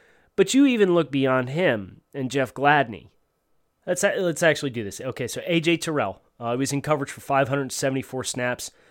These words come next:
Uh, he gave up seventy-one receptions, nine hundred one yards, five touchdowns, and an opposer pass rating of one oh nine point two. A J Terrell was a first-round corner for the Atlanta Falcons.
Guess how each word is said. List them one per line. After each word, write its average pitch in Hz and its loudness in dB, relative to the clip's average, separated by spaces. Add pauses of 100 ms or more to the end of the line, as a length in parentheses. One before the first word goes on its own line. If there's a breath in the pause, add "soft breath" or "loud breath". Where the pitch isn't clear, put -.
(160 soft breath)
Uh, 113 -6
he 117 -10
gave 139 2
up 135 0
seventy-one 160 2
receptions, 143 -2 (520)
nine 143 6
hundred 156 0
one 143 2
yards, 127 0
five 143 2
touchdowns, 127 -2 (260 soft breath)
and 131 -4
an 131 -2
opposer 156 0
pass 143 2
rating 135 -2
of 113 -6
one 131 -2
oh 135 2
nine 123 0
point 117 -8
two. 95 -14
A 135 -4
J 139 -2
Terrell 135 0
was 117 -6
a 117 -8
first-round 127 -4
corner 123 -6
for 113 -14
the 117 -8
Atlanta 107 -8
Falcons. - -16